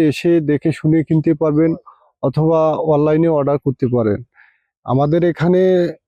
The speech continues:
কাস্টমারকে যথেষ্ট সেবা দেওয়া হয় এবং প্রতিটা জাতের একশো পার্সেন্ট নিশ্চয়তা থাকে এবং গ্যারান্টি সহকারে বিক্রি করা হয়।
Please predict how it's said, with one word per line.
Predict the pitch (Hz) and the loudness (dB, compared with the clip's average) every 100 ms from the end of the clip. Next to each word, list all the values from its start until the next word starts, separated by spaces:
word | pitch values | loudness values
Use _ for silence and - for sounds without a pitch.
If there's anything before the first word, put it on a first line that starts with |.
| _ _ _ | _ _ _
কাস্টমারকে | - 147 - 180 185 - 196 196 185 | -4 -4 -2 -2 -2 0 2 2 2
যথেষ্ট | 156 156 196 - - 190 190 | 0 0 -2 -2 0 0 0
সেবা | - 143 165 | -2 -2 0
দেওয়া | 160 170 170 | 0 0 0
হয় | 156 180 | 2 2
এবং | 160 160 180 185 - - _ _ | 2 0 0 -2 -10 -20 _ _
প্রতিটা | 165 - 170 196 190 | -4 -2 0 0 0
জাতের | 170 156 - 180 190 | 0 -2 0 0 0
একশো | - 147 - 180 | 0 -2 -4 -4
পার্সেন্ট | 165 165 - 185 170 | -2 -4 -2 0 0
নিশ্চয়তা | 143 165 147 135 | 0 -2 0 0
থাকে | 120 113 - - 139 | -2 -4 -4 -4 -2
এবং | 139 165 165 | -2 0 0
গ্যারান্টি | 151 147 156 147 196 | 0 0 0 0 -2
সহকারে | - 156 151 147 160 170 | 0 -2 -2 0 0 2
বিক্রি | 160 143 - 151 | 0 -2 0 -2
করা | 135 117 101 | 0 0 -2
হয়। | 107 | -6